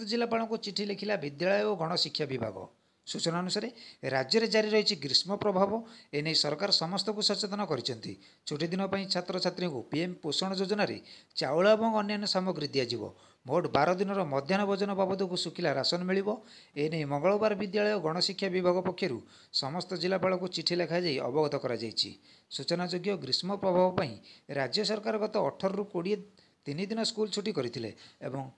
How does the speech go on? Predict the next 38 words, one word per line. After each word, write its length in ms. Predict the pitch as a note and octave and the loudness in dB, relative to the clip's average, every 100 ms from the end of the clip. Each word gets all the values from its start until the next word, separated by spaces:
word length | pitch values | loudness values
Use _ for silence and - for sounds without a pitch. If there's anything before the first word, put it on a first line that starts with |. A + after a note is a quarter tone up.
| _ | _
ଆସନ୍ତା 280 | C#3+ - F3 F3+ | -6 -4 -2 -2
ପଚିଶରୁ 460 | D#3 - G3 G#3+ | -2 0 0 2
ଆଗୁଆ 280 | F3 C#3 G3+ G3 | 2 0 -2 -2
ଗ୍ରୀଷ୍ମ 240 | G#3 G3+ G3+ | 0 -2 -2
ଛୁଟି 160 | G3+ | -4
ଘୋଷଣା 300 | G#3 E3 F3+ C3+ | -2 0 -2 -4
କରିଛନ୍ତି। 440 | A#2+ - G#2+ G2+ F#2+ - - _ | -4 -6 -8 -12 -16 -20 -20 _
ଶିକ୍ଷା 340 | - C#3+ - F#3 | -10 -6 0 2
କ୍ୟାଲେଣ୍ଡର 420 | F#3+ G3 F#3+ F#3 | 2 0 2 2
ଅନୁଯାୟୀ, 300 | F3+ F#3 D3 G2+ - - | 2 0 -4 -4 -14 -12
ଏପ୍ରିଲ 320 | C#3 C3 F3+ F#3 | -8 -6 -4 -2
ପଚିଶରୁ 440 | D3+ C#3 F#3 G3 F#3 | -2 0 2 2 2
ମେ 160 | D#3+ F3+ | -2 -4
ଚାରି 340 | - E3 F#3 G3+ | -2 0 2 0
ନଅ 240 | C3+ D#3 G3 | 0 2 2
ଦିନ 180 | G#3+ D#3 G2 - - | 0 -2 -6 -16 -10
ହେଉଛି 240 | - F3+ A3+ | -4 -2 0
କାର୍ଯ୍ୟ 360 | E3+ C#3+ C#3+ C3+ | 0 2 0 -2
ଦିବସ। 260 | A#2 A2 G#2+ - _ - | -2 -2 -4 -8 _ -10
ତେଣୁ 160 | C3+ C3+ | -4 0
ଏହି 140 | F3 | 2
କାର୍ଯ୍ୟ 300 | F#3 E3 F#3 | 2 0 0
ଦିବସ 260 | F#3 F#3 F3 | 0 -2 -2
ପାଇଁ 200 | F3+ F#3 | -4 -4
ଛାତ୍ରଛାତ୍ରୀଙ୍କୁ 760 | - D#3+ F#3 F3+ F#3 F#3 A#2+ G#2 - - - | -4 -2 -2 -2 -4 -6 -6 -10 -14 -20 -16
ମଧ୍ୟାହ୍ନ 440 | A#2+ C3 C#3 G#3+ A3+ | -4 -2 0 0 2
ଭୋଜନ 280 | G#3 G#3 G#3+ | 2 0 -2
ପାଇଁ 180 | G#3+ G3+ | 0 0
ଶୁଖିଲା 360 | F#3 F3+ F#3+ | 0 0 0
ରାସନ 240 | F#3+ F#3 F#3+ | 2 2 -2
ଦିଆଯିବ। 340 | D3 B2+ A#2 G#2 F#2+ - - _ | -2 -4 -4 -6 -10 -16 -20 _
ପ୍ରାଥମିକ 420 | C3+ A2+ F3+ F#3 | -8 -4 -4 0
ଓ 80 | G3+ F#3+ | 0 0
ଉଚ୍ଚ 160 | E3 - | -2 -4
ପ୍ରାଥମିକ 400 | F#3 F#3 F#3 F#3 F3+ | -2 -2 -2 -4 -2
ପ୍ରଥମରୁ 440 | - C3+ F#3+ F#3 F3 | 0 0 -2 -2 0
ଅଷ୍ଟମ 300 | C3 - G3+ | -2 -2 -4
ଶ୍ରେଣୀ 280 | F#3+ G3 G#3 | -2 -4 -6